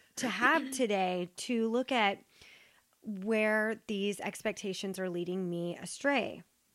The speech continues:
I, I like to think of, like, my inner, my little inner child's agenda, you know, and the invisible contracts I have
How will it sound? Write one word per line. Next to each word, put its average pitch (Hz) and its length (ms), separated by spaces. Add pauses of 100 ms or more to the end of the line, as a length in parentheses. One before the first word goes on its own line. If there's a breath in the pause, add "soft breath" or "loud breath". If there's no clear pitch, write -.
(260)
I, 190 180 (160)
I 175 160
like 165 240
to 160 120
think 160 240
of, 139 120
like, 127 340 (100)
my 170 180
inner, 147 560
my 175 200
little 156 300
inner 160 280
child's 156 680 (120)
agenda, 160 720 (1080)
you 180 140
know, 175 400 (1300 soft breath)
and 190 180
the 175 200
invisible 180 580
contracts 151 720
I 107 80
have - 500